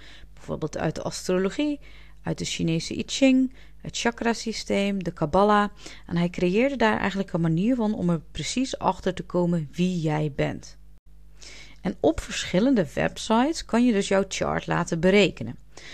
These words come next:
En eigenlijk is die chart een soort van kaart van de energie die jij in jou hebt. We hebben niet alleen ons fysieke lichaam, maar we hebben ook een energetisch lichaam. Iets wat we uitstralen, een aura. Je kan energie namelijk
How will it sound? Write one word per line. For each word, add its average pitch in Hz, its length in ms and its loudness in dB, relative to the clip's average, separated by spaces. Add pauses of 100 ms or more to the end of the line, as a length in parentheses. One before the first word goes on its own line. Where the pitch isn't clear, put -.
(260)
En 190 120 0
eigenlijk 311 400 -2
is 233 120 4
die 165 140 0
chart - 360 2
een 254 60 -2
soort - 260 -2
van 151 280 -4
kaart - 340 0
van 202 140 -2
de 180 80 0
energie 170 520 0
die 185 180 -2
jij 165 240 4
in 151 220 -2
jou 127 240 -4
hebt. - 400 -12 (560)
We - 80 0
hebben 175 220 6
niet 175 200 2
alleen 151 280 2
ons 143 160 -6
fysieke 208 520 0
lichaam, 277 440 -2 (340)
maar 180 160 -2
we 190 60 0
hebben 185 240 0
ook 185 100 -4
een 196 100 -2
energetisch 170 840 -2
lichaam. 147 360 -6
Iets 175 160 -6
wat 175 160 -6
we - 180 -8
uitstralen, 135 800 -4
een 156 140 -4 (100)
aura. 147 540 -2 (640)
Je 165 120 -8
kan 226 280 2
energie 185 460 0
namelijk 175 380 0